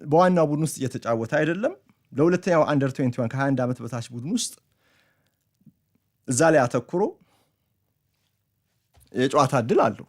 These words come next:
እየተጫወተ ነው የሚገኘው። እና ባለፈው የውድድር ዘመን ስምንት ጨዋታዎች ላይ በማንቸስተር ዩናይትድ ዋና ቡድን ውስጥ ተሰልፏል።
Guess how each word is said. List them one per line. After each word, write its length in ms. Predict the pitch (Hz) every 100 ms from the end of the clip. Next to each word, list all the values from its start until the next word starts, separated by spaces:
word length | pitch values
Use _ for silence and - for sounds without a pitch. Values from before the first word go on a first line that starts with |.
| -
እየተጫወተ 600 | 117 113 - 110 110 220
ነው 140 | 226
የሚገኘው። 460 | 107 90 - - _ _ _ _ _ _ _ _ -
እና 60 |
ባለፈው 360 | 135 147 160 175
የውድድር 320 | 170 165 160
ዘመን 260 | 165 196 226
ስምንት 420 | - 202 233 262 -
ጨዋታዎች 420 | - 156 156 139
ላይ 120 | 202 262 - _ _
በማንቸስተር 580 | 107 143 151 147 143 -
ዩናይትድ 300 | 131 131 175
ዋና 260 | 139 123 123
ቡድን 220 | 117 120
ውስጥ 120 | 202 -
ተሰልፏል። 540 | 147 131 98 - -